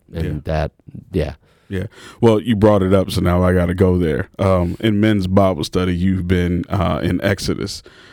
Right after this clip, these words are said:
Speaker 2: uh,
Speaker 1: Yeah.
Speaker 2: and specifically, you know, talking, uh, before that portion where they, you know, asked for the golden calf.
Speaker 1: Yes.
Speaker 2: It, it, it, it kinda struck me pretty hard that they had to go through all those things. They had to go through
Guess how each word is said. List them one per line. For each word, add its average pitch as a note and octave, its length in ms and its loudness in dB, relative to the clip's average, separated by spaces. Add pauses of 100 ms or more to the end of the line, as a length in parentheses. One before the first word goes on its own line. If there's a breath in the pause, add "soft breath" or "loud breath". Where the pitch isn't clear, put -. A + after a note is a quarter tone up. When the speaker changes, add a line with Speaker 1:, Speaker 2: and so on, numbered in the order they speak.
Speaker 2:
uh, E2 320 -2 (120)
Speaker 1:
Yeah. G2 80 -4
Speaker 2:
and G2 100 -4
specifically, F2+ 800 0
you E2+ 180 -2
know, F2+ 160 -2
talking, F2+ 640 -4
uh, C#2 280 -4
before G2 720 0
that F2 260 -2
portion F2 520 -4
where F2 180 0
they, D#2 300 -2 (340 soft breath)
you F#2+ 160 -4
know, D2+ 140 0
asked F2+ 260 -2
for F2+ 100 -2
the F2 100 -2
golden F2 400 -2
calf. F2 440 -2
Speaker 1:
Yes. F2 380 -8
Speaker 2:
It, A#2 260 -2
it, A2 220 2 (240)
it, G#2 160 0 (220)
it A2+ 140 0
kinda - 300 0
struck - 460 -2
me F2+ 380 0 (100)
pretty G2 380 -2
hard G1+ 580 -4
that F#2+ 440 0 (120)
they G#2 240 2
had A2 300 2
to G#2 40 2
go G#2 300 2 (180)
through A#2 220 0 (100)
all G2+ 220 2
those F#2 300 0
things. C#2+ 360 -2
They G2+ 120 2
had G2+ 200 2
to G2+ 60 2
go G2 240 0
through F#2 420 -2